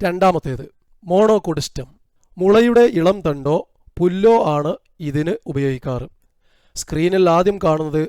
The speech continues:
മൈക്രോസ്കോപ്പിക് വ്യൂ, രണ്ടാമത്തേത് ഡയഗ്രമാറ്റിക്. നേരത്തെ പറഞ്ഞ പോലെ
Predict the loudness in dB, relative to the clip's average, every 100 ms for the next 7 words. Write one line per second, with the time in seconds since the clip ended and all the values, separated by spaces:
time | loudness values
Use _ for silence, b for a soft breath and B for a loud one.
0 | -6 -8 -6 -8 -6 -8 -8 -10 -6 -6
1 | -6 _ _ _ -14 -4 -2 -2 -4 -4
2 | -4 -6 _ _ -14 -8 -6 -6 -6 -8
3 | -8 -12 -18 -20 _ _ _ _ -10 -4
4 | -2 0 0 0 -2 -2 0 -2